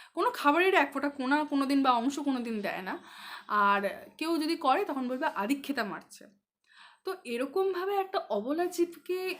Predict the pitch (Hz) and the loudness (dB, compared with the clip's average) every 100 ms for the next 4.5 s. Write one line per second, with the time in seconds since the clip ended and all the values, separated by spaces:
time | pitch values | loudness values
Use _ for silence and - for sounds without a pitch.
0 | - 254 285 285 370 403 381 415 349 277 | -8 -4 -2 0 0 0 0 2 2 4
1 | 269 302 349 349 359 349 330 302 - 269 | 4 2 0 -4 0 0 0 -4 -6 0
2 | 320 349 - 226 - 339 349 359 359 339 | 2 0 -4 -10 -2 -2 0 -4 -4 -6
3 | 196 - _ _ _ _ _ _ _ _ | -10 -12 _ _ _ _ _ _ _ _
4 | _ 247 247 247 | _ -2 0 2